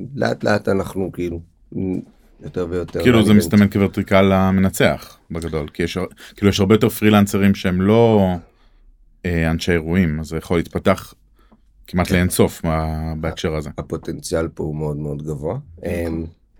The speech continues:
Speaker 2: אז זה
Speaker 3: גם
Speaker 2: גם
Speaker 3: מדברים בארצות הברית על שוק העבודה של פרילנסרים, שתוך שנה, שנתיים נהיה חמישים אחוז משוק
Speaker 2: כן.
Speaker 3: העב-, זה נתח מטורף.
Speaker 2: זה באמת נתח מטורף.
Speaker 3: נכון.
Speaker 2: אני לא בטוח מה, אם יש נתונים על, אה,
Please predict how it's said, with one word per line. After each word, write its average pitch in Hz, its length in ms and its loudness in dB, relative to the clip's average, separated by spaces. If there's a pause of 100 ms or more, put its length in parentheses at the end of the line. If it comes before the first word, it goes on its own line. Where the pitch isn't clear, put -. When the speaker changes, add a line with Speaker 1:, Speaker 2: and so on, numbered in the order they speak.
(220)
Speaker 2:
אז 80 60 -8
זה 123 100 0
Speaker 3:
גם 190 80 0
Speaker 2:
גם 185 100 2
Speaker 3:
מדברים 202 560 2
בארצות 196 440 -4
הברית 190 480 -6
על 190 240 -6
שוק 196 300 -10
העבודה 196 580 -6
של 185 180 -10
פרילנסרים, 202 580 -8
שתוך 202 280 -6
שנה, 202 240 -4
שנתיים 190 520 -2
נהיה 190 140 -2
חמישים 190 540 -4
אחוז 196 640 -2
משוק 185 320 -2
Speaker 2:
כן. 185 60 -2
Speaker 3:
העב-, 180 200 0
זה 190 160 -8
נתח 190 340 -6
מטורף. 165 520 -10 (460)
Speaker 2:
זה 87 180 -2
באמת 87 240 -4
נתח - 200 -8
מטורף. 78 560 -12
Speaker 3:
נכון. 82 200 -2
Speaker 2:
אני 85 160 0
לא 85 60 0
בטוח 98 360 -4
מה, 85 440 -4
אם 87 120 -4
יש - 180 -12
נתונים 85 360 -6
על, 85 200 -6
אה, 82 240 -6